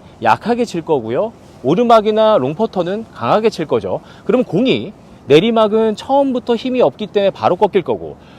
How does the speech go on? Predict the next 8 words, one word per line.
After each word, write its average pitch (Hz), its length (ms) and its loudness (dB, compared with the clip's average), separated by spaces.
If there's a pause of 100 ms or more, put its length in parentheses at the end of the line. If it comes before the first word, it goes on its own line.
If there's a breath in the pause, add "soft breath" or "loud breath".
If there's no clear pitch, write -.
(380 loud breath)
롱퍼터나 220 1080 2
오르막은 190 560 2 (120)
쭉 320 360 -6
가다가 185 500 2
마지막에 185 500 0
꺾이겠죠. 131 680 -4
그래서 175 240 -4
그거를 240 840 2